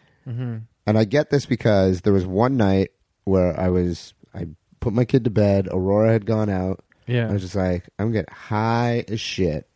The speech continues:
Speaker 2: I
Speaker 1: Yeah.
Speaker 2: got so high, I played video games, I was having the best time. I had just bought a box of ice cream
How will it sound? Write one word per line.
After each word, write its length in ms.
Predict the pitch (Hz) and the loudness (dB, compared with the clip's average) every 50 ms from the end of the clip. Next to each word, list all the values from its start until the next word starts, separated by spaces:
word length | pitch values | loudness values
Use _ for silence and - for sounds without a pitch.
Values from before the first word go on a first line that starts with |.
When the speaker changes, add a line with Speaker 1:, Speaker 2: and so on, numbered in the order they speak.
| _ _ _ _ - | _ _ _ _ 0
Speaker 2:
I 60 | - | 4
Speaker 1:
Yeah. 140 | 135 127 117 | 4 4 4
Speaker 2:
got 80 | 110 104 | 4 2
so 240 | 104 110 123 127 | 4 4 6 6
high, 300 | 127 123 110 107 110 110 - | 6 4 2 2 2 0 0
I 60 | 78 | -2
played 260 | 92 - - 113 107 104 | -4 0 0 0 0 0
video 240 | 95 104 110 107 | 2 2 2 2
games, 380 | 95 104 104 104 104 104 101 - | 4 2 2 2 2 0 0 -2
I 40 | - | -4
was 100 | 107 104 | -4 -2
having 180 | - 110 92 90 | -2 -2 -2 -2
the 60 | 87 | -4
best 340 | 80 - 107 110 113 - - | -2 0 0 0 0 -2 -4
time. 380 | 131 110 104 101 101 98 101 - _ _ _ _ _ _ _ _ | -4 -2 -2 -2 -2 -4 -6 -8 _ _ _ _ _ _ _ _
I 60 | 98 | -2
had 160 | 98 92 85 82 | -2 -2 -2 0
just 360 | 90 104 113 127 120 117 98 | 2 4 4 4 4 2 2
bought 260 | 95 101 98 98 98 - | 2 2 2 2 0 -2
a 80 | 92 | -4
box 560 | 82 - 90 87 87 90 92 - - - - - _ - | -4 -4 -4 -4 -4 -4 -6 -8 -12 -18 -20 -16 _ -4
of 440 | 95 92 92 87 85 85 85 80 - _ _ | -2 0 0 0 0 -2 -4 -6 -8 _ _
ice 180 | - 87 95 - | -4 -4 -4 -2
cream 420 | - - 117 113 117 117 123 120 | 0 0 2 2 2 0 -2 -4